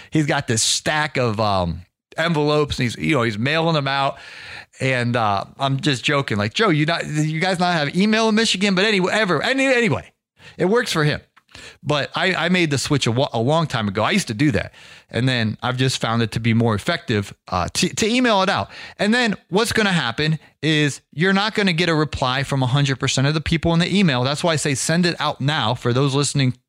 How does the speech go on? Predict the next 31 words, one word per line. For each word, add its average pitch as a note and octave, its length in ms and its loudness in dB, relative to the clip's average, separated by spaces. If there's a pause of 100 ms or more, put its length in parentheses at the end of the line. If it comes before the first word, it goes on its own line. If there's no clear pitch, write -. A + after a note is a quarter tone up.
(240)
uh, A2 320 -2
in C#3 140 2
real D3 240 2
time. A#2 300 -2 (200)
Send D#3+ 180 0
out F3 140 0
your F#3+ 100 2
rate F#3 200 2
increase F3+ 320 0
letter F3 200 0
now, D3 480 -2 (340)
because C#3+ 340 -2
guess F3+ 320 -2
what? A3 320 0 (440)
It's, C#3 220 -4
it's, D3 240 -2
it's D3 200 -2
the E3+ 100 0
real G#3+ 200 2
world. C3 300 0 (180)
Not G#3+ 280 2
everyone's A3 320 2
gonna F#3 200 2
email F#3+ 280 2
you D#3 160 2
back E3 240 -2
this E3 160 0
afternoon, E3+ 420 2
"Hey, C4+ 220 2
thanks, A#3+ 280 0
Paul. A3 360 0